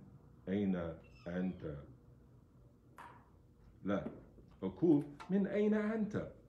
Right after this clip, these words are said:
من أين أنت؟" فأقول، "أنا، أنا من أمريكا." "ومن أين أنت؟" يعني، انظر، يعني، اسمع إلى صوتي.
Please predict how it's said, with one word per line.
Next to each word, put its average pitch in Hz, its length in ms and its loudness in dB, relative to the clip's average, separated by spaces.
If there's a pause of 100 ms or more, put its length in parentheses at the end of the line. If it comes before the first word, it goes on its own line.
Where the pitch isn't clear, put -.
(520)
من 196 200 4
أين 269 340 4
أنت؟" 117 640 2 (1900)
فأقول، 156 600 4 (120)
"أنا، 240 480 4 (1300)
أنا 233 380 6 (240)
من 220 240 6
أمريكا." 233 580 2 (1160)
"ومن 196 500 4
أين 240 320 2
أنت؟" 220 600 2 (1120)
يعني، 120 440 4 (460)
انظر، 143 340 6 (560)
يعني، 110 220 2 (100)
اسمع 156 540 2 (220)
إلى 131 180 6
صوتي. 131 420 2